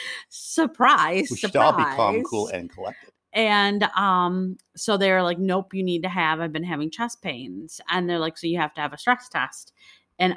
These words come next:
Speaker 1: I, like, cried when they told me that, but I knew that I had to. And they told me it was a completely different
Speaker 2: Yeah.
Speaker 1: medicine. And it really, it wasn't horrible.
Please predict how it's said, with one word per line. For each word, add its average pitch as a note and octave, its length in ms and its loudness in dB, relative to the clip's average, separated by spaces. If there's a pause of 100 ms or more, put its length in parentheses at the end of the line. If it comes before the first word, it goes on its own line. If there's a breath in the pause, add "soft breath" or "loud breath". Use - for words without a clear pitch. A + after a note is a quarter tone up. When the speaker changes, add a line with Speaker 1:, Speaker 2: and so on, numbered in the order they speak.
Speaker 1:
I, G3 680 4
like, - 240 -2
cried G#2 1000 -2
when F3 180 0
they E3 140 2
told D#3+ 300 -6
me D#3 160 -2
that, D3 200 -2
but E3 80 -4
I E3+ 100 4
knew A3+ 220 4
that F3+ 160 -2
I D3+ 80 2
had E3+ 300 -2
to. D#3 260 -10 (480 loud breath)
And E3+ 400 2
they E3+ 160 4
told E3 260 -4
me D#3+ 120 0
it - 80 -8
was E3 180 -6
a E3 40 -8
completely - 460 -8
different D3 460 -6 (360)
Speaker 2:
Yeah. D#3+ 200 -8
Speaker 1:
medicine. D#3+ 760 0 (300 soft breath)
And A3 100 -4
it A3+ 80 -2
really, C4+ 460 2
it F#3+ 100 0
wasn't G3+ 280 -2
horrible. C#3+ 440 -4